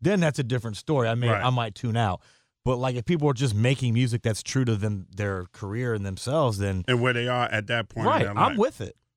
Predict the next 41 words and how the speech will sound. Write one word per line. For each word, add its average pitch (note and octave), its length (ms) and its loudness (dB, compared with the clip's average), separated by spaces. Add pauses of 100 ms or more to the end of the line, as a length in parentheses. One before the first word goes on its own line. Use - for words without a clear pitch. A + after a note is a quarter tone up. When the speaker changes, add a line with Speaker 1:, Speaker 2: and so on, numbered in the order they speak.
(140)
Speaker 2:
Yeah, A#2 160 0
me B2 140 2
too. B2+ 40 4
Speaker 1:
Um, A2+ 480 4
you B2+ 140 0
know, B2 260 2
I, A#2+ 220 -4
I A#2 140 0
think C#3 280 -4
it C3 120 0
was, A#2+ 340 -2 (100)
I A2 120 0
think B2 240 -2
it's, - 260 -6 (140)
um, F2+ 500 -4 (840)
you A2 140 -6
know, F#2 240 -10 (260)
Speaker 2:
Blue D#3 120 -2
Speaker 1:
it's D#3 80 4
Speaker 2:
Ivy D3 220 4
Speaker 1:
important. E3+ 220 2
Speaker 2:
changed A2 140 -2
that A2 140 -4
man's G#2+ 300 -6
perspective F#2+ 580 -12
on C#2+ 160 -16
life. A1+ 160 -20 (160)
And A#2+ 100 -4
I C#3 60 2
knew D3+ 240 0
it G#2+ 80 0
was. A2 260 -2
I G#2+ 100 -2
Speaker 1:
Yeah. A3+ 100 2
Speaker 2:
told C#3+ 120 0
him A#2+ 60 -2
that G#2+ 160 -2
a G2 40 -10
long F2 180 -10
time F#2 260 -12
ago. C#2 240 -20